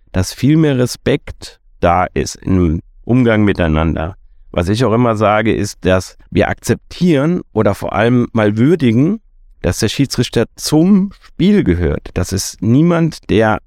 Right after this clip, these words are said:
ein, ein Gegner ist oder jemand, der Böses will, sondern ohne Schiedsrichter geht's nicht. An dem Satz ist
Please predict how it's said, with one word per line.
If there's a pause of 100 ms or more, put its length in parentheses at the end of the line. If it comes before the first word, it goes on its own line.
ein,
ein
Gegner
ist
oder
jemand,
der (160)
Böses
will,
sondern
ohne
Schiedsrichter
geht's
nicht.
An
dem
Satz
ist